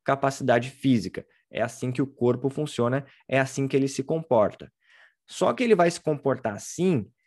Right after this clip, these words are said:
se a gente tiver uma relação, como eu falei antes, de volume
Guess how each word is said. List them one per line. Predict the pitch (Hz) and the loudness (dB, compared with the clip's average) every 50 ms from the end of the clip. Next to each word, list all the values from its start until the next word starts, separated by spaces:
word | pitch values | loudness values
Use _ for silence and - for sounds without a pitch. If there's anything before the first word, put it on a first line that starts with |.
| _ _ | _ _
se | _ - - 185 185 | _ -4 0 2 2
a | 185 | 2
gente | 165 175 175 170 - | 2 0 -2 -6 -4
tiver | - 170 156 143 139 | -4 -2 2 2 2
uma | 127 113 113 | 2 2 0
relação, | 131 139 151 165 165 165 - - - 143 135 120 107 | 0 0 2 2 2 0 0 -2 -2 -2 -2 -2 -4
como | 98 - - 135 139 | -4 -6 -6 -4 -4
eu | 139 | -4
falei | 139 - 143 139 135 | -2 -2 -2 0 0
antes, | 123 113 107 113 117 | -2 -4 -6 -8 -12
de | 113 120 | -12 -10
volume | 113 117 123 120 117 127 147 190 208 202 165 135 117 - | -6 -4 -2 0 0 2 2 4 2 2 2 -2 -4 -6